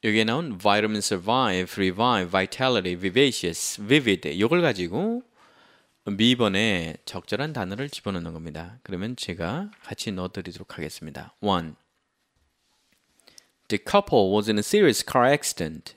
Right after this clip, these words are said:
but luckily they survived. survived를 쓰세요. 과거로 쓰십시오. survived. Two, taking these vitamins can help to restore your vitality. 자, 그러니까 첫 번째 단어는 vitamins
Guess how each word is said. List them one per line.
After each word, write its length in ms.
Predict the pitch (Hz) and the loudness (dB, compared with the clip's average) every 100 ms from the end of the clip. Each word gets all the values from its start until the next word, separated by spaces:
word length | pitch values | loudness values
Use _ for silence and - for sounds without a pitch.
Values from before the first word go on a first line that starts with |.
| _ | _
but 140 | 104 | 2
luckily 460 | 98 110 147 117 95 | 6 6 4 2 2
they 100 | 95 | 2
survived. 840 | 95 104 87 104 101 85 85 - - _ _ _ _ _ _ - | 2 0 0 2 2 0 -4 -10 -20 _ _ _ _ _ _ -10
survived를 800 | - 90 104 104 87 82 - 139 | -6 -2 0 0 -2 -6 -12 -12
쓰세요. 440 | - 113 - 76 98 _ _ _ _ | -12 -14 -14 -16 -18 _ _ _ _
과거로 400 | - 85 95 113 | -6 -4 -6 -10
쓰십시오. 380 | 92 - - | -12 -14 -14
survived. 800 | 110 - 90 98 92 76 73 - - _ _ _ _ _ _ _ _ _ _ | -12 -8 -4 -4 -2 -4 -8 -16 -20 _ _ _ _ _ _ _ _ _ _
Two, 300 | - 135 85 - _ _ _ _ - | 0 0 0 -10 _ _ _ _ 0
taking 340 | 208 214 135 | 2 2 4
these 200 | 117 120 | 4 4
vitamins 760 | 185 131 147 123 90 87 98 - | 2 2 4 2 0 -2 -4 -4
can 140 | 104 | -4
help 500 | 98 - 110 113 110 - | -4 0 2 2 -2 -6
to 120 | 101 | -2
restore 500 | 95 - - 190 131 | 0 0 0 2 2
your 220 | 92 87 | 2 -2
vitality. 840 | 85 95 92 - 117 117 87 69 - _ _ _ _ _ _ | 0 2 2 0 0 0 -2 -8 -12 _ _ _ _ _ _
자, 120 | - | -10
그러니까 200 | 87 104 | -8 -6
첫 200 | 156 - | -6 -4
번째 240 | 175 175 175 | -2 -2 0
단어는 540 | 151 98 98 147 95 | 0 0 -2 -4 -6
vitamins 840 | 87 107 113 87 85 82 80 - | 0 2 2 -2 -6 -10 -14 -16